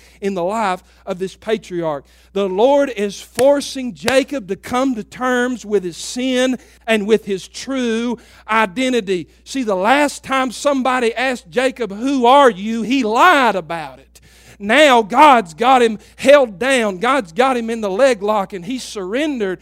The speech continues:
And in effect, when he says, "What is your name?" what he's really asking is, "Jacob, no more playing games.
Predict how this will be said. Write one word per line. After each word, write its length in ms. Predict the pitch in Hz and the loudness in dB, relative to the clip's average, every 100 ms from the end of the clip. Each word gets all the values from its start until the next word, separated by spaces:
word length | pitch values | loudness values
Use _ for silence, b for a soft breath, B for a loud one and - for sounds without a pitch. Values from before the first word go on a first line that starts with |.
| b b b | b b b
And 140 | 214 | -4
in 100 | 214 | -4
effect, 560 | 214 - - 302 269 - | -6 -8 0 2 2 -2
when 140 | 240 | -8
he 100 | 233 | -8
says, 300 | - 240 185 165 | -4 -4 -4 -4
"What 180 | 220 277 | 2 2
is 160 | 247 | 0
your 160 | 190 226 | -2 -4
name?" 300 | 214 294 277 | -2 -2 -2
what 140 | 220 | -2
he's 180 | 220 175 | -6 -2
really 240 | 233 311 254 | 2 4 2
asking 400 | 269 240 220 202 | -2 -6 -8 -10
is, 140 | 165 | -10
"Jacob, 680 | 143 254 339 330 269 190 - b b b | -8 2 2 2 -2 -6 -8 b b b
no 280 | 233 330 | 2 4
more 200 | 311 311 | 8 8
playing 480 | - 277 302 269 240 | 6 2 2 2 -2
games. 520 | 202 294 269 202 156 | 0 2 2 0 -6